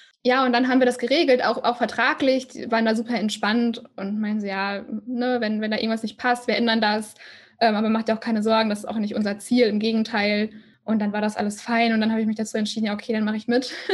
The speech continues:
<laughs> Vor allem wegen der Botschaft tatsächlich, weil ich dachte so, okay, wenn es ein Format gibt, das sich so sehr für Female Empowerment oder dass diese Message zumindest erstmal einfach total verbreitet und einen Schönheitswettbewerb in einen Female Empowerment Wettbewerb umwandelt,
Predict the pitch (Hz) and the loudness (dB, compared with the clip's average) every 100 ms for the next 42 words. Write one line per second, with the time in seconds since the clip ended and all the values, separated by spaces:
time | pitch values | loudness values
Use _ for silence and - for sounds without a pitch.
0 | - 320 - - 262 240 302 302 269 247 | -2 -4 -6 0 2 4 6 6 6 6
1 | 226 294 - 226 208 - 190 - 208 - | 4 2 0 -2 -2 -4 -6 -4 -6 -6
2 | 208 220 226 226 240 - 226 240 247 - | -6 -4 0 0 0 -4 -4 0 0 0
3 | _ _ _ 240 262 - 208 254 233 226 | _ _ _ 4 4 2 0 2 2 2
4 | 359 - 262 277 - - _ _ - 233 | 0 2 0 0 -14 -20 _ _ 0 2
5 | 254 254 320 285 277 269 262 269 240 226 | 0 0 0 2 2 2 2 2 2 0
6 | 226 240 240 233 226 226 - _ _ _ | 2 4 4 4 2 -2 -8 _ _ _
7 | _ _ _ _ 220 247 - 240 247 240 | _ _ _ _ 2 2 2 2 4 4
8 | 330 330 285 - - 247 262 269 254 - | 4 2 -2 -2 0 4 6 6 4 -2
9 | 247 254 208 208 214 214 220 - - 214 | 0 0 2 2 0 -2 -4 -8 -14 -10
10 | - 269 254 208 233 339 359 262 349 - | -6 -4 -2 -2 0 0 0 -2 -2 -6
11 | - 226 233 226 220 302 269 240 233 220 | -6 -2 0 0 2 2 2 0 0 2
12 | 220 226 - 247 233 220 247 240 208 208 | 2 2 0 0 0 -2 -2 0 0 -2
13 | 226 214 208 208 208 202 196 202 202 - | -2 0 0 -2 -4 -2 0 0 0 2
14 | 247 247 208 208 214 247 | 4 6 6 6 4 2